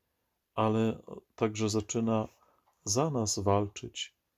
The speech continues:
Jak pisze święty Ludwik Maria Grignon de Montfort, dopuści nas do swojej wiary w kryzysach,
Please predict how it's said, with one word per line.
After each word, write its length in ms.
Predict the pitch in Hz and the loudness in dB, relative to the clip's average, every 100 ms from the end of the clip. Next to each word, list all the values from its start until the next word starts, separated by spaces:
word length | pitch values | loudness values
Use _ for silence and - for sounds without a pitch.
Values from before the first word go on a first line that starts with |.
| _ _ _ _ - | _ _ _ _ 0
Jak 220 | 107 107 | 2 2
pisze 520 | - 117 - 113 107 | -2 -4 0 2 2
święty 400 | 107 - 104 113 | 0 -4 -4 -2
Ludwik 400 | 107 110 104 101 | 0 0 -4 -6
Maria 320 | 107 101 107 | 0 2 2
Grignon 460 | 104 107 98 104 104 | 0 0 0 0 0
de 120 | 101 | 0
Montfort, 540 | 98 95 - 107 107 110 _ _ _ _ _ _ _ - | 0 -2 -2 2 2 0 _ _ _ _ _ _ _ -2
dopuści 560 | 113 104 160 - 156 | 0 0 -4 -4 -4
nas 340 | 127 127 123 - | -2 -2 -4 -4
do 80 | 110 | -4
swojej 420 | - 117 110 104 | -2 -2 0 2
wiary 500 | 104 98 95 92 92 | 2 2 2 -2 -6
w 100 | - | -10
kryzysach, 640 | - 110 104 104 - 98 | -6 -4 -2 -4 -4 -6